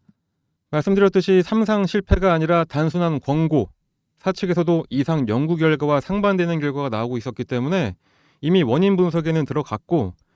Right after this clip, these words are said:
향후 삼상 계획 다시 잡고 있다고 하니까 다시 요게 나오기 전까지, 그때까지는 우리 무대응으로 일관하기로 하고요. 요게 딱 재개시되는 그 시점, 이때 바로 강력한 반발 매수가 들어오는 그 시점이 되는 거고,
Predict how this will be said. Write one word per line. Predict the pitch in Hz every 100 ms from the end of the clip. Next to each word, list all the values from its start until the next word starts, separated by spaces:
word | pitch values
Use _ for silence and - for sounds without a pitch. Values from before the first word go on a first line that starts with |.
| _ _
향후 | - 180 175 151
삼상 | 202 208 202 190
계획 | 165 156 127 -
다시 | 135
잡고 | 117 107 143
있다고 | 131 131 147
하니까 | 147 185 165 92 _ _
다시 | 170 196
요게 | 139 175 185
나오기 | 139 170
전까지, | 123 135 156 156 170 - _
그때까지는 | - 135 165 160 147 151
우리 | 135 151
무대응으로 | 107 110 160 180 160 151
일관하기로 | 117 143 143 131 131
하고요. | 165 143 165 226 _ _ _ _ _
요게 | 170 214 -
딱 | 220 165
재개시되는 | 170 185 190 185 165
그 | 156
시점, | 202 170 208 113 85 _ _ -
이때 | 170 _ 202
바로 | 180 170 180
강력한 | 165 143 170 160 - 170 160
반발 | 127 135 160 165
매수가 | 160 135 143 147
들어오는 | 135 139 139 143 139
그 | -
시점이 | 120 - 165 165
되는 | 135 123 143
거고, | 113 127 170 95